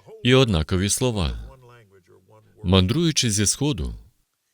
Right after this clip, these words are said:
люди знайшли в Шинаарському краю рівнину і там оселилися. І домовилися вони між собою.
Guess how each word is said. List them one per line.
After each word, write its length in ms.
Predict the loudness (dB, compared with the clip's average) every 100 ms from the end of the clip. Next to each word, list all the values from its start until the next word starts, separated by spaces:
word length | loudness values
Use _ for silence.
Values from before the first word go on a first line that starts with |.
| _ _ -18 -4
люди 340 | 0 2 2
знайшли 340 | 0 -2 -2 -2
в 60 |
Шинаарському 680 | 0 2 2 2 0 0 -2
краю 400 | 0 -2 0 2
рівнину 580 | 2 2 0 0 -4 -6 -12 -20 -20 _ -20 _ -20 -18 -4
і 120 | -2
там 240 | 0 0
оселилися. 840 | 0 0 0 0 0 -4 -6 -10 -14 _ _ _ _ _ _ _ _ _ _ _ _ _ _ _ _
І 140 | 0 2
домовилися 640 | 2 2 0 0 2 2
вони 200 | 2 2
між 180 | 2 0
собою. 540 | 0 0 0 0